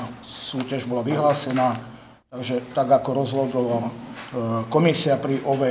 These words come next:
S, to dávame len na vedomie mestskému zastupiteľstvu.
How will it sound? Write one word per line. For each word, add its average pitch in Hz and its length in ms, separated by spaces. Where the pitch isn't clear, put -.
S, - 400
to 127 160
dávame 131 320
len 135 240
na 127 80
vedomie 123 560
mestskému 117 400
zastupiteľstvu. 110 720